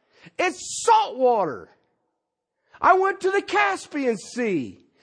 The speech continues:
Guess what? There's navies on it. Iran has naval ships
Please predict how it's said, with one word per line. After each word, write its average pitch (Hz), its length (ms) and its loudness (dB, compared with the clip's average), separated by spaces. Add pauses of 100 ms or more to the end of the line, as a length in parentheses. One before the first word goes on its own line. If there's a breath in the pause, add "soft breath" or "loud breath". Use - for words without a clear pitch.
(160 soft breath)
Guess 403 260 0
what? 403 500 2 (720 soft breath)
There's 381 400 2
navies 339 760 6
on 202 240 2
it. 110 200 -10 (720)
Iran 370 680 4
has 285 400 0
naval 302 640 2
ships - 760 -6